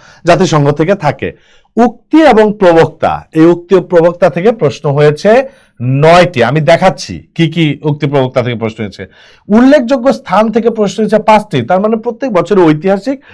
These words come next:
উল্লেখযোগ্য স্থান থেকে প্রশ্ন থাকে। বিশ্ব সভ্যতা থেকে চারটি, বাণিজ্যিক জোট সংস্থা থেকে চারটি, গ্রন্থ লেখক থেকে চারটি, পুরস্কার সম্মাননা থেকে প্রশ্ন হয়েছে চারটি, বিশ্ব ইতিহাসে প্রথম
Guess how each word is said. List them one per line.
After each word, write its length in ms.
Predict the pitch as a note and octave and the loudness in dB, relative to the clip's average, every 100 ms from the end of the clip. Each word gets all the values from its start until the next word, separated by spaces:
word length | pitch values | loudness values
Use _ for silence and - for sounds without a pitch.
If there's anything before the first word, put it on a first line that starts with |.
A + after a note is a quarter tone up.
| - - | -16 0
উল্লেখযোগ্য 420 | D3+ D#3+ D#3 D3+ | 4 4 2 0
স্থান 260 | D#3 C#3+ C#3 | 0 0 0
থেকে 160 | F3+ | 0
প্রশ্ন 340 | A3 E3+ B2+ C#3+ | 0 0 -2 -4
থাকে। 280 | A#2 G2 F2 _ _ - | -4 -6 -8 _ _ -4
বিশ্ব 240 | C#3+ D#3+ G3+ | -2 0 0
সভ্যতা 520 | F3+ F3 F3 G3+ G#3 | 2 0 0 2 2
থেকে 220 | G3+ G3 | 2 -2
চারটি, 560 | G3 F#3 F3+ G3 G3+ G#3+ _ _ - | 2 0 0 -2 -2 -4 _ _ -2
বাণিজ্যিক 440 | D3 F3 E3 F3+ | 0 0 0 -2
জোট 240 | D3+ F3+ F#3 | 2 2 2
সংস্থা 340 | F3 E3+ F#3 | -2 2 0
থেকে 260 | F3 F3 F3 | 0 -2 0
চারটি, 460 | E3+ D#3 - F#3+ | 2 2 0 -4
গ্রন্থ 420 | F3+ B2+ C#3+ D3+ | -2 2 2 2
লেখক 340 | F3+ D#3+ - E3+ | 2 2 2 -4
থেকে 180 | E3+ E3+ | -4 -6
চারটি, 460 | E3 D3+ D3+ G#3+ B3 _ _ _ - | 0 -2 0 -6 -6 _ _ _ 0
পুরস্কার 420 | G3+ A3 - A3+ | 0 0 0 0
সম্মাননা 640 | A3 F#3 F#3 F3+ F3 F#3 | 2 -2 0 0 2 0
থেকে 200 | F#3+ F3 | 0 -4
প্রশ্ন 300 | D#3+ D#3 D#3+ | -4 -4 -2
হয়েছে 200 | D3+ D#3 | -2 -4
চারটি, 400 | D3 C3+ - G3 - _ _ _ - | -2 -2 -2 -8 -8 _ _ _ -2
বিশ্ব 260 | E3 - | 0 2
ইতিহাসে 340 | G#3+ A3 G#3 A3 | 2 2 0 -2
প্রথম 640 | - A#3+ A#3 - G#3+ D3+ | 0 -2 0 2 4 4